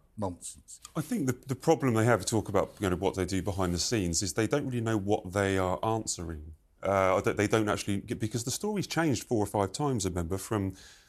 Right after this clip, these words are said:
Speaker 2: two different conversations
Speaker 1: Yeah.
Speaker 2: on, on when they spoke about Oprah, then it went to, you know, it was one person, then there was a letter, now suddenly
Speaker 1: Yeah.
Speaker 2: there's two people.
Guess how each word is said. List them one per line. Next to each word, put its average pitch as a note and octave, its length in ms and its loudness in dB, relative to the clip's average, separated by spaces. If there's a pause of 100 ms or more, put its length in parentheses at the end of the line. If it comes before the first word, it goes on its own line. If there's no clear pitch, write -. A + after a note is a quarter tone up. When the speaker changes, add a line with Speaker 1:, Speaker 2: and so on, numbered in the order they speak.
(120)
Speaker 2:
two A#2+ 160 2
different G#2+ 240 2
conversations G#2 600 2
Speaker 1:
Yeah. G#2 80 4
Speaker 2:
on, G2 140 0
on G2+ 260 0
when G2+ 100 2
they F#2+ 80 4
spoke F#2 320 0
about F#2 220 0
Oprah, A2+ 500 2
then F#2+ 160 2
it F#2+ 160 -2
went F#2 280 0
to, - 160 -2
you F2+ 200 0
know, F2 60 2
it D#2+ 40 0
was E2 120 -4
one G2 200 0
person, F#2+ 640 0 (300)
then F2+ 140 4
there F2 80 2
was E2+ 120 0
a F#2 40 2
letter, F#2+ 580 2
now E2+ 160 0
suddenly F2+ 300 0
Speaker 1:
Yeah. E2+ 40 -2
Speaker 2:
there's E2+ 120 -4
two G2+ 260 0
people. F#2+ 360 -4